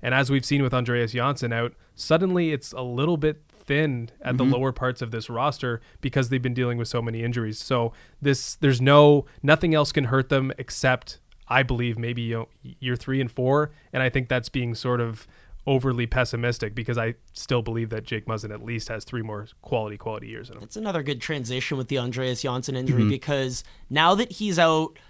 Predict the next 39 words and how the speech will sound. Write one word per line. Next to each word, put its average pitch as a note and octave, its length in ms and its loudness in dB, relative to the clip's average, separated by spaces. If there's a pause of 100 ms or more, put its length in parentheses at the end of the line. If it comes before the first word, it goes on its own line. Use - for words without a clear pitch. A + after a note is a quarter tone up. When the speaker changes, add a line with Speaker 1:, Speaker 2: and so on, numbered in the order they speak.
(280)
Speaker 3:
and D3+ 240 -2 (120)
quote G3 300 6
unquote D#3 800 2 (160)
not D3+ 360 4
short D#3 400 0
term, D3 540 0
Speaker 2:
Yes. G#2 380 0
Speaker 3:
which C#3 460 -4
sounds D#3+ 280 2
like E3 120 -2
it's E3 120 -2
going F3 180 2
to E3+ 60 0
go E3 160 4
into E3+ 180 2 (100)
April, D#3 640 0
which - 520 -10
is A#2+ 300 -10
obviously C3 480 -2
the B2 80 -6
playoffs, D#3+ 520 2 (580)
he G#3 160 -6
can't G3+ 280 2
be E3+ 100 2
moved D3 300 0
at - 80 -10
the D3 80 -2
deadline. B2 560 -4
So D#3 220 -4
if D3+ 180 -2
you're A#3 120 -4
looking G3+ 500 0
to D#3+ 180 0
acquire D#3 420 2
a C#3+ 100 -2
right-handed C#3+ 540 -2
defenseman C#3 500 -2
with C3+ 220 -4
term, B2+ 440 -2